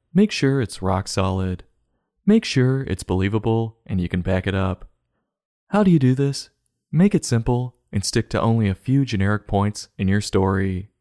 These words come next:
That should make it easier to keep your facts straight. Divide and Benjamin wrote an interesting back-to-school novel, and the timing of this review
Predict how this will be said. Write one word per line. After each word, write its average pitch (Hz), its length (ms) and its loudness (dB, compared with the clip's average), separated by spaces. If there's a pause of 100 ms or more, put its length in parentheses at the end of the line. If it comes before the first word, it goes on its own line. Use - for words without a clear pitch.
(520)
That 202 240 0
should 139 200 -2
make 107 200 -2
it 101 80 -4
easier 107 540 -6
to - 100 -12
keep - 220 -8
your 98 100 -4
facts 95 340 -2
straight. 95 440 -4 (1120)
Divide 175 500 2
and 113 140 0
Benjamin 101 580 0 (320)
wrote 143 160 2
an 151 80 -2
interesting 160 520 0
back-to-school 95 680 -2
novel, 92 680 -2 (640)
and 165 120 4
the 165 60 4
timing 190 340 2
of 120 80 2
this 104 240 -2
review 101 500 -2